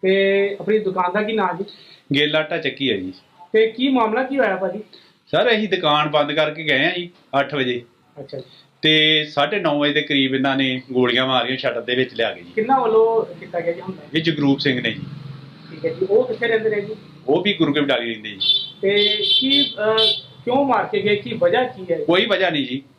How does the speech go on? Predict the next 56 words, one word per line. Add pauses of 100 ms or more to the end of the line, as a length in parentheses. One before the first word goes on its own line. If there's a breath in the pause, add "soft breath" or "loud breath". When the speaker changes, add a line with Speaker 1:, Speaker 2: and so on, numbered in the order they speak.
(240)
Speaker 2:
ਸਾਡੀ
ਕੋਈ
ਉਹਨਾਂ
ਨਾਲ
ਝਗੜਾ
ਨਹੀਂ,
ਮਾੜਾ
ਜਿਹਾ
ਪਿੱਛੇ
ਜਿਹੇ
ਹੋਇਆ
ਸੀ (380)
Speaker 1:
ਹੂੰ।
Speaker 2:
ਤੇ
ਬਾਅਦ
'ਚ
ਰਾਜੀਨਾਮਾ
ਹੋ
ਗਿਆ,
ਕੋਈ
ਗੱਲ
ਹੀ
ਨਹੀਂ
ਸਾਡੀ
ਜੀ। (840)
Speaker 1:
ਤੇ
ਮਤਲਬ
ਲੱਗਦਾ
ਕਿ
ਉਹ
ਉਸੀ
ਜਿਹੜੀ,
ਉਹ (520)
ਜਿਹੜੀ
ਪੁਰਾਣੀ
ਜਿਹੜੀ
ਹੋਈ
ਹੈ
ਲੜਾਈ
Speaker 2:
ਹਾਂਜੀ,
ਹਾਂਜੀ,
ਬਿਲਕੁਲ, (220)
ਉਹਨੇ
ਮਾਰੀਆਂ
ਜੀ, (200)
ਸਾਨੂੰ
ਪਤਾ।
Speaker 1:
ਉਸੇ
ਦੀ
ਜਿਹੜੀ
ਖੁੰਦਕ
ਰੱਖੀ
ਗਈ
ਹੈ।
Speaker 2:
ਬਿਲਕੁਲ
ਜੀ।